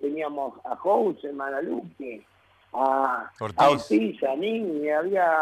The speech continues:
Speaker 1: después tuvo también Pedro González en una oportunidad, el Gringo
Speaker 2: Mirá.
Speaker 1: Escota. Teníamos jugadores, eh, digamos, de sobra. Hoy, para formar una selección, le cuesta mucho a la Argentina.
Speaker 2: Mm, sí.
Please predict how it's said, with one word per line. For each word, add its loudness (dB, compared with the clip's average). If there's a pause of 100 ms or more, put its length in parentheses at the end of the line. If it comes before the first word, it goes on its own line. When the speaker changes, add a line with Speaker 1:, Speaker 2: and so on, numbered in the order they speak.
(540)
Speaker 1:
después 0
tuvo 2
también -6
Pedro 0
González -2
en -4
una -2
oportunidad, -4
el 0
Gringo -4
Speaker 2:
Mirá. 0
Speaker 1:
Escota. 0 (640)
Teníamos 0
jugadores, 6 (580)
eh, -6 (100)
digamos, 6 (220)
de -4
sobra. 4
Hoy, 2 (420)
para 4
formar -4
una -4
selección, -6
le -8
cuesta -6
mucho -8
a 0
la 2
Argentina. -8 (340)
Speaker 2:
Mm, -10 (500)
sí. -10